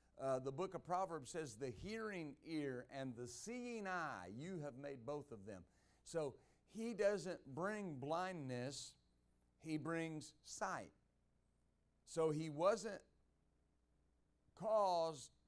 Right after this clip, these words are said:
to be born blind by God so that Jesus could heal him. The, the bottom line truth is some sicknesses come on people because sickness is common to humankind. It's that we live in an earth with the curse on it.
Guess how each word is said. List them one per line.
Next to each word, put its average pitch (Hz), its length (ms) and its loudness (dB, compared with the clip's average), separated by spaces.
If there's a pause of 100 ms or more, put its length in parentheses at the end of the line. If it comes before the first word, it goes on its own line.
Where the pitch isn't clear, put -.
(100)
to 165 120 -2
be 165 220 -2
born 156 380 0
blind 160 420 -2
by 127 180 2
God 160 460 0
so 151 160 0
that 127 220 -4
Jesus 139 440 -6
could - 200 -10
heal 190 280 -6
him. 92 140 -10 (720)
The, 151 240 6 (180)
the 147 100 4
bottom 208 440 4
line 180 420 0
truth 202 320 2 (400)
is 143 220 2
some 208 320 0
sicknesses 156 720 -4
come 190 240 -2
on 160 200 0
people 151 340 -6
because 131 360 -4
sickness 147 520 -4
is 135 120 -12
common 147 420 -6
to 135 60 -8
humankind. 131 760 -10 (920)
It's 127 360 -4
that 143 260 2
we 147 140 -2
live 175 240 0
in 160 80 -2
an 156 160 -2
earth 180 260 -2
with 143 160 -10
the 147 80 -12
curse 208 380 -4
on 113 160 -8
it. 76 100 -16